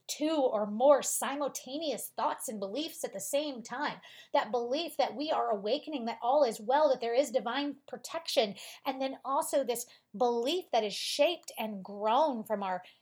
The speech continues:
negative experiences, our past pains, and our undue fears. We can move from that dissonance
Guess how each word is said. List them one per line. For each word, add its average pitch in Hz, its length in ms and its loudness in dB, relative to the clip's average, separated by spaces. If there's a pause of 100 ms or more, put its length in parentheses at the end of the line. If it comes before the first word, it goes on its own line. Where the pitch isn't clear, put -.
(140)
negative 214 400 -4
experiences, - 1400 -8 (680)
our 208 140 -18 (640)
past - 720 -14 (920)
pains, 240 760 -10 (1400)
and 196 180 -14
our - 260 -14 (440)
undue 202 420 -8 (120)
fears. - 680 -10 (2250)
We 226 80 -10
can 214 280 -8
move 233 420 -4
from 202 200 -8
that 196 180 -10 (400)
dissonance 214 880 -8